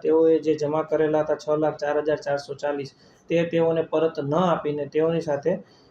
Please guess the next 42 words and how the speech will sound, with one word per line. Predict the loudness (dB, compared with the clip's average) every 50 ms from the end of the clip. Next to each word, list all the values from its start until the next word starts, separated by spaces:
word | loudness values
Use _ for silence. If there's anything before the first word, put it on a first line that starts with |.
| _ _ _
છેતરપિંડી | -2 -2 0 2 2 0 2 0 -2 -2 -4 -4
કરવામાં | -4 -2 -2 0 0 -2 -2
આવેલ | -4 -4 -4 -4
હતી. | -6 -6 -8 -8 -4
જે | 0 0
અનુસંધાને | 0 2 2 0 0 -2 -2 -2 -2 -2 -2 -2 -4
સુરત | -6 -6 -6 -4 -4 -4 -4 -4
સિટી | -6 -6 -6 -4 -6 -4
સાયબર | -4 -4 -4 -2 -2 -4 -4
ક્રાઇમ | -2 -4 -4 -4 -4
પોલીસ | -4 -6 -6 -4 -6 -8
સ્ટેશનમાં | -8 -10 -10 -8 -8 -8 -8 -6
ગુનો | -4 -2 -2 0 0
દાખલ | 0 0 -2 -2 -6 -8
કરવામાં | -6 -6 -4 -4 -4 -4 -4 -4 -4
આવેલો, | -4 -4 -4 -6 -6 -8
જેમાં | -8 -8 -6 -6
આઈ | -6 -6
પી | -6 -8 -10
સીની | -10 -8 -10 -10 -6
કલમ | -4 -4 -4 -4 -4
ચારસો | -4 -4 -4 -4 -4 -6 -8
વીસ, | -6 -2 0 0 0 0 -4 -10
એકસો | -12 -8 -6 -6 -4
વીસ | -4 -4 -6 -6 -2
બી | 0 0 2 0 0 -4
તથા | -6 -6 -4
આઈ | -4 -4 -4
ટી | -4 -6 -8
એક્ટની | -8 -8 -8 -10
કલમ | -8 -8 -6 -6 -8 -8
છાસઠ | -10 -12 -14 -12 -8 -6 -6 -6 -4
ડી | -2 -2 -2
અનુસંધાને | -2 -2 -4 -4 -6 -6 -4 -4 -4 -4 -6
ગુનો | -8 -6 -4 -4 -2
દાખલ | -2 -2 -4 -4 -8 -14
કરીને | -12 -10 -10 -10 -10 -10 -12
આગળની | -12 -12 -8 -4 -4 -4 -4 -6
તપાસ | -6 -6 -4 -4 -4 -4 -4
હાથ | -6 -10
ધરવામાં | -8 -10 -10 -8 -8 -6 -6 -4 -4 -6
આવેલી, | -6 -8 -12 -18 -20